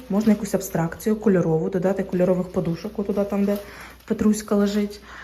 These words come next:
І вже це чимось там заграє. Але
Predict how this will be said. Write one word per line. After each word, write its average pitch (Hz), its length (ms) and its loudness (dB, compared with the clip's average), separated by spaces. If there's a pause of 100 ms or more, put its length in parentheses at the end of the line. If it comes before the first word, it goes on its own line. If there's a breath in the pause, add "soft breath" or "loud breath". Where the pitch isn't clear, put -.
(140 loud breath)
І 214 80 2
вже 233 300 2
це 220 220 2
чимось 220 340 4
там 190 480 0
заграє. 190 680 0 (140)
Але 196 500 2